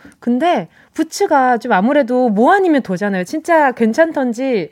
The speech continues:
아니면 진짜 완전 까져가지고 불편하던지 이게 아무래도 가죽이니까. 근데 일부러 살짝 큰 걸 사봤거든요? 너무 편하네. 너무 좋아요, 저는.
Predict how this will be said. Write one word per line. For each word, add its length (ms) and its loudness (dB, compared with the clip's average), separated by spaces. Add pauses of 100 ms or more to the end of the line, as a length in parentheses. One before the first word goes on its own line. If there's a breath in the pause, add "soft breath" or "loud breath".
(340 loud breath)
아니면 540 -2 (140)
진짜 300 -4
완전 320 0
까져가지고 540 0
불편하던지 720 -2
이게 140 -6
아무래도 340 -2
가죽이니까. 1000 -4 (340 loud breath)
근데 500 0 (300 soft breath)
일부러 340 -2
살짝 460 -14
큰 200 0
걸 140 4
사봤거든요? 760 -2 (320 loud breath)
너무 280 4
편하네. 720 2
너무 260 2
좋아요, 420 0
저는. 480 -8